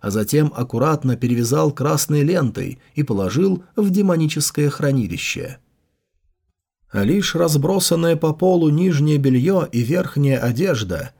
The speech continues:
были единственным знаком того, что она была здесь.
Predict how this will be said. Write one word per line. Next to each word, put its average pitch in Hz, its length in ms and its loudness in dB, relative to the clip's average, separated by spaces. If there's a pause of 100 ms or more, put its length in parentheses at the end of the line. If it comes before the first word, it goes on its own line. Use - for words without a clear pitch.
были 202 280 0
единственным 185 720 2
знаком 160 460 0
того, 180 480 0
что - 300 -4
она 165 220 2
была 147 300 0
здесь. 123 640 -4